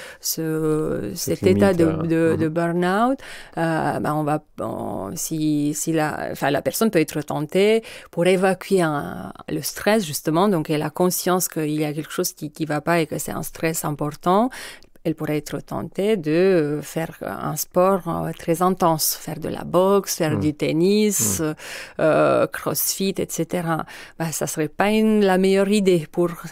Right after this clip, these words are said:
Speaker 1: pour lui, pour, pour elle, euh, pour cette personne, parce que, justement, elle aurait, euh, euh, il y aurait besoin de quelque chose de plus soft, quelque
Speaker 2: D'accord.
Speaker 1: chose qui va pas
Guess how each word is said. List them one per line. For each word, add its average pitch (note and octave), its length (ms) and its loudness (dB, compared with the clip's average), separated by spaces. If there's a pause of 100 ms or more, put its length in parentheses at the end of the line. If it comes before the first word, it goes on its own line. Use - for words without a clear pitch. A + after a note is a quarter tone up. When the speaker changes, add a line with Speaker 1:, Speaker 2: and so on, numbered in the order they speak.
(140)
Speaker 1:
pour F#3+ 180 -4
lui, F3 400 0
pour, - 140 -6 (320)
pour F3+ 120 -2
elle, E3 280 4 (420)
euh, E3+ 160 2
pour E3+ 140 -4
cette E3+ 260 -4
personne, E3 500 -2
parce D#3 300 -6
que, F#3+ 640 4
justement, F3 840 2
elle D#3 500 -2
aurait, D3 640 -4
euh, - 280 -10 (280)
euh, - 360 -10 (180)
il E3 160 -2
y D#3+ 100 4
aurait E3 180 4
besoin D#3+ 580 2
de F#3 80 4
quelque D3+ 180 -4
chose G#3+ 180 2
de F#3 80 2
plus G3 240 0
soft, - 600 -2
quelque - 220 0
Speaker 2:
D'accord. - 80 4
Speaker 1:
chose G#3 100 2
qui - 100 -6
va D#3+ 140 2
pas F#3 340 2